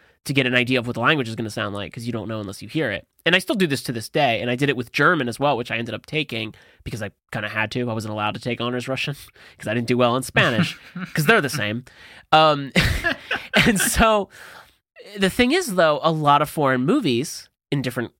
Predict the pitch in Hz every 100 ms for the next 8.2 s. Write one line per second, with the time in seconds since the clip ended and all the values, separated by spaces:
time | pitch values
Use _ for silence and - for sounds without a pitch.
0 | _ 127 113 113 151 202 135 131 131 123
1 | 120 113 117 151 143 127 - 120 - 113
2 | 113 113 156 _ - 123 113 139 147 _
3 | _ _ _ _ - 156 151 254 170 110
4 | 95 80 - _ _ _ _ _ 196 196
5 | 190 185 180 175 165 180 160 117 107 98
6 | 92 87 80 - - - _ 123 120 135
7 | 269 - - - - 151 147 302 190 -
8 | -